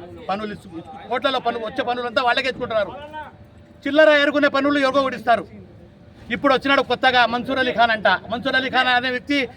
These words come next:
మన కడపలో ఎవరికి తెలియదు. అక-, అతను వచ్చేసి నగర అధ్యక్షుడు అంట. తెలుగుదేశం పార్టీలో నుంచి వచ్చాడు, ఎనిమిది మంది కార్పొరేటర్లు వచ్చినారు. వాళ్ళ ఎనిమిది మంది కార్పొరేటర్లు నగ-,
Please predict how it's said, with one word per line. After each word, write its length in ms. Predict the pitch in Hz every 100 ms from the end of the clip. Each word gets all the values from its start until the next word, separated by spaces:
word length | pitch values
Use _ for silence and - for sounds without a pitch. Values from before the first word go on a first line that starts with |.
| - 208
మన 160 | 226
కడపలో 360 | 226 233 247 254
ఎవరికి 260 | 240 247 208
తెలియదు. 360 | 220 208 160 - 160 - - 247 185
అక-, 160 | 220
అతను 340 | 202 202 277 269
వచ్చేసి 220 | 285 254
నగర 200 | 247 262
అధ్యక్షుడు 380 | 254 254 233 220
అంట. 160 | 165 143 - - - - - - - -
తెలుగుదేశం 420 | 226 269 294 285
పార్టీలో 380 | - 262 277 285
నుంచి 220 | 277 285
వచ్చాడు, 300 | 269 277 262
ఎనిమిది 280 | 262 254 247
మంది 140 | 262 262
కార్పొరేటర్లు 520 | 240 254 277 269 254
వచ్చినారు. 340 | 247 233 196 - - - - 175
వాళ్ళ 160 | 214
ఎనిమిది 280 | 214 233 262
మంది 180 | 262 262
కార్పొరేటర్లు 640 | 214 254 262 262 262 254
నగ-, 220 | 226 233